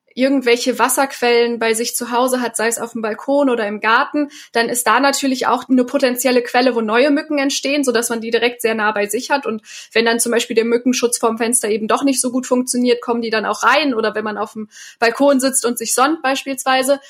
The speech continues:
da, ähm, gibt's dann eben auch Möglichkeiten, die man, die man angehen kann. Zum Beispiel, wenn man eine Regentonne im Garten hat, sollte man die abdecken, damit da keine Eier draufgelegt werden.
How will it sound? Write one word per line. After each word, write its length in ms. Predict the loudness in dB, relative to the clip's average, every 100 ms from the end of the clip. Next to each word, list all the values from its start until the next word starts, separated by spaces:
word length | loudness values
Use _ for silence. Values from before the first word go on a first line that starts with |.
| -20 -12 2
da, 540 | 4 6 4 2 0
ähm, 300 | 0 -4 -6 _ _
gibt's 200 | -4 0
dann 160 | 0 0
eben 160 | 0
auch 220 | 4 4 4
Möglichkeiten, 600 | 2 0 -2 0 0 -2
die 140 | -2
man, 340 | 0 0 -2
die 80 | -4
man 160 | -4 0
angehen 380 | 0 2 2 0
kann. 240 | -4 -2
Zum 100 | 0
Beispiel, 300 | -2 -2 -2
wenn 100 | 0
man 280 | 0 -2 -2
eine 360 | -2 0 0
Regentonne 480 | 0 0 0 0 0
im 80 | 0
Garten 360 | 2 2 0 -8
hat, 180 | -4
sollte 240 | -2 -2 -4
man 120 | -6
die 140 | -2
abdecken, 560 | -2 -2 0 0 2 0
damit 240 | 0 0
da 100 | -2
keine 300 | -2 0 0
Eier 240 | 2 2 2
draufgelegt 680 | 0 -2 -2 0 0 -2
werden. 360 | -2 -2 0 -4